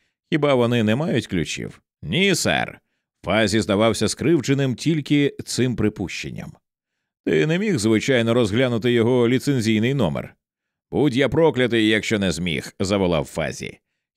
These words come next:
"Хіба я не маю бінокля якраз тут, на кухонному підвіконні?" Алан, який не раз бував з інспекцією на фермі Мартіна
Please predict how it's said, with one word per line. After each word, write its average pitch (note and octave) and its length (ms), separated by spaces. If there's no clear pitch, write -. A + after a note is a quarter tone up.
"Хіба - 220
я B2+ 120
не B2 120
маю A#2 300
бінокля A#2+ 520
якраз G2+ 720
тут, A#2+ 280
на A2 120
кухонному A2+ 500
підвіконні?" G2 720
Алан, A2 440
який A2+ 640
не A2+ 280
раз A2 300
бував F#2+ 400
з F2+ 80
інспекцією G2+ 720
на F2+ 100
фермі F#2+ 360
Мартіна F2 640